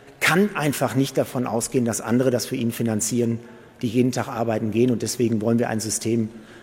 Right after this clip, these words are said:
dass derjenige, der arbeiten kann und Sozialleistungen bezieht, auch arbeiten gehen muss.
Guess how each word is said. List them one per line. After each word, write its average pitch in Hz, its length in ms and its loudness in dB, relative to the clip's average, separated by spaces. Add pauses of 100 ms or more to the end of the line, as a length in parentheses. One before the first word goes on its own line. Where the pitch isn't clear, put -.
dass - 160 -4
derjenige, 113 480 2
der 104 280 -2 (140)
arbeiten 113 520 -2
kann 123 300 2 (600)
und 117 140 2
Sozialleistungen 104 680 0
bezieht, 107 400 -2
auch - 180 -8
arbeiten 101 480 -2
gehen 95 280 0
muss. - 380 -6